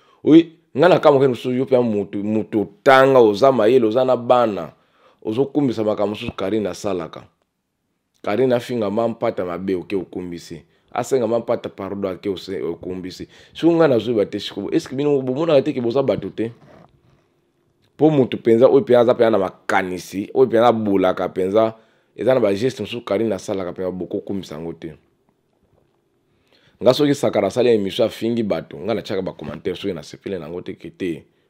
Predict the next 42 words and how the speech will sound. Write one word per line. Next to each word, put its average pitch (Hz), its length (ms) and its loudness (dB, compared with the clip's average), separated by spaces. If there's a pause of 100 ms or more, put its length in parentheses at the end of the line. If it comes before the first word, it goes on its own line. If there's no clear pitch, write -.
(120)
boteka 101 320 -6
bango 82 320 -10
kimia. 87 180 -14 (300)
Nga 139 100 6
nazalaka 117 320 4
te 135 140 2
soki 135 260 -4
fanatique 101 440 -6
ya 95 60 -4
ndenge 98 240 -2
nini, 92 180 -6
nga 123 200 2
nalobaka. 92 800 -2 (1000)
Ata 139 220 2
na 139 80 4
Maison 113 240 2
Mère 131 140 4
barepondaka 95 600 0
nga 104 160 0
te, 107 300 -2 (640)
bato 98 300 0
oyo 139 80 6
baza 117 220 8
na 120 100 8
bureau 107 260 8
ya 117 100 10
Facebook 123 580 2
ya 98 80 6
Maison 98 300 2
Mère, 104 280 2
bayebi. 92 640 2 (120)
Ata 104 200 0
ntango 123 280 6
A 127 60 8
D 127 200 4
T 135 160 0
P 113 160 4
azalaka, 101 400 2
ye 110 120 4
kutu 127 200 -2
bando 104 220 0
solola. 80 460 -6